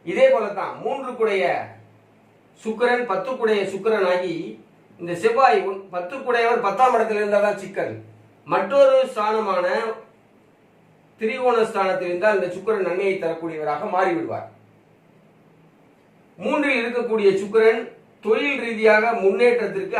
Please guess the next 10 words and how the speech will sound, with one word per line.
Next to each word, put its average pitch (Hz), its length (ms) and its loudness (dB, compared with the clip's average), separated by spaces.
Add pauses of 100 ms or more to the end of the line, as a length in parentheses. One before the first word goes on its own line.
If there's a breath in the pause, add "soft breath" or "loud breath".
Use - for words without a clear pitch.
அதிகமாக 214 480 0 (140)
உழைக்கக்கூடியவராக 196 800 2 (100)
மாற்றினாலும், 190 680 0 (560)
இது 220 260 4 (340)
கம்யூனிகேஷன், 240 720 0 (400)
மாஸ் 220 360 2
மீடியா, 202 300 4 (140)
கிரியேட்டிவிட்டி, 208 680 -4 (640)
ஆக்டிங், 214 400 2 (140)
ஆர்ட்ஸ், 220 240 2